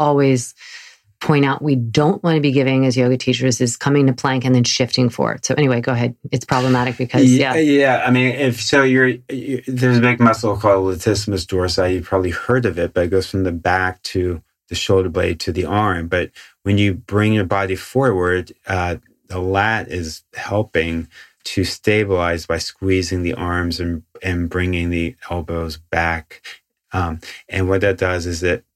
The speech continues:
Speaker 2: pulls the shoulder blade down, and the arm bone, the head of the humerus,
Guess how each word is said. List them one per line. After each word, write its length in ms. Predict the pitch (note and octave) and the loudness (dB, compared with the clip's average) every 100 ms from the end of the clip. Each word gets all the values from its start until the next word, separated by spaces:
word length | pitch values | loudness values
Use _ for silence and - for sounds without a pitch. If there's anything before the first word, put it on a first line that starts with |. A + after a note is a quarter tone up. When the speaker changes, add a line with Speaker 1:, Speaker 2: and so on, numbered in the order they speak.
| - | -20
Speaker 2:
pulls 480 | - - G2 G2 F2+ | -10 -2 0 0 -2
the 80 | |
shoulder 340 | D#2+ - F#2 F2 | -6 -2 -2 -2
blade 340 | F2 E2+ D#2+ | -2 -2 -4
down, 640 | - E2+ F2 E2+ D#2+ D#2+ E2 - - - | -2 -2 0 -2 -4 -10 -12 -18 -20 -18
and 440 | - F2 E2 D#2+ - _ | -8 -4 -2 -4 -8 _
the 160 | - E2+ | -6 -4
arm 360 | F2 G2 G#2 | 0 0 2
bone, 440 | F2 F2 E2+ E2+ E2 _ _ - | 0 -2 -2 -4 -6 _ _ -6
the 100 | F2 | -4
head 320 | E2 G2+ F#2+ | -2 0 0
of 120 | F#2 | 0
the 80 | F2 | -2
humerus, 640 | E2+ G2+ F#2 E2 D#2 - | -2 0 0 -2 -4 -10